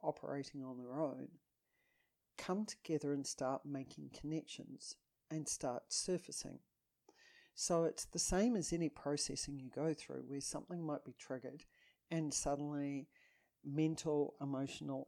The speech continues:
energy, physical processing starts connecting based on that triggering. And the thoughts, the feelings, et cetera, come to mind, because you're ready to focus on it and ready to deal with whatever it is.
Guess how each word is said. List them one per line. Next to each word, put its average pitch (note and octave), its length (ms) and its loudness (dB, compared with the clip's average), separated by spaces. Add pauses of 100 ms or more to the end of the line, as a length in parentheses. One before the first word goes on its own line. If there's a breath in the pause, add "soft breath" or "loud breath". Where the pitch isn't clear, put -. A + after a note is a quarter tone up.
energy, C#3 640 -2
physical C#3+ 520 -4
processing C#3 640 -4
starts - 360 -2
connecting D3 580 -4
based C3 340 -6
on C3 140 -6
that C3+ 180 -10
triggering. C#3+ 520 -2 (500 loud breath)
And E3+ 420 0 (500)
the D#3 80 2
thoughts, - 500 -2
the - 100 -8
feelings, C#3 600 -4
et - 80 -16
cetera, - 380 -6
come B2+ 280 -14
to - 140 -16
mind, D3 360 -4 (880)
because E3 280 -4
you're G3 180 0
ready D#3 380 2
to - 160 -10
focus - 580 0
on C3+ 160 -4
it C3+ 100 -6 (100)
and D3 200 -4
ready C3 280 -6
to - 80 -8
deal D#3+ 320 2
with - 300 -6
whatever B2+ 480 -6
it - 100 -8
is. - 380 -6